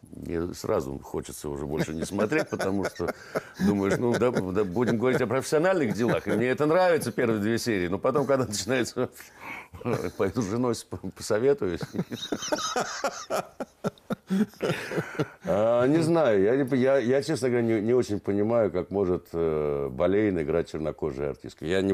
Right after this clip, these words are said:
я не понимаю этого и никогда не пойму. Но если они так хотят, ну, ради бога, если у них это признано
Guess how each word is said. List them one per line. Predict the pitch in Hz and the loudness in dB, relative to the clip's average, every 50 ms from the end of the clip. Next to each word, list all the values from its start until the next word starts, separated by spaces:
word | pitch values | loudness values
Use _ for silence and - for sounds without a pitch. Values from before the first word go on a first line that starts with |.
| 87 92 | 0 0
я | 85 92 95 | 0 0 2
не | 95 90 | 0 0
понимаю | 85 98 98 101 107 117 127 135 127 110 98 | -2 -2 -2 0 0 0 2 2 2 4 4
этого | 92 92 87 - 76 69 67 62 60 57 - | 4 4 2 2 0 -2 -2 -2 -2 -4 -6
и | - | -6
никогда | 73 76 - 87 87 90 85 | -6 -2 0 2 2 4 2
не | 85 82 | 2 2
пойму. | - 92 92 90 85 76 67 | 2 2 2 2 2 0 -2
Но | 71 82 92 | 0 0 2
если | 101 110 117 - 123 | 2 2 0 0 0
они | 117 120 120 | 0 2 2
так | 113 123 110 - | 2 0 -2 0
хотят, | - 127 110 - 120 110 - - | -2 -4 -2 0 0 0 0 0
ну, | 87 | 0
ради | 85 92 90 - 87 | 0 0 0 0 -4
бога, | 76 73 73 71 60 - 53 | -6 -4 -6 -6 -6 -8 -10
если | 62 71 71 - - | -10 -10 -10 -8 -8
у | 78 | -8
них | 80 87 92 - | -8 -8 -6 -8
это | 87 80 - | -8 -8 -10
признано | - - - 87 82 78 80 82 82 78 | -12 -10 -8 -8 -8 -8 -8 -8 -8 -8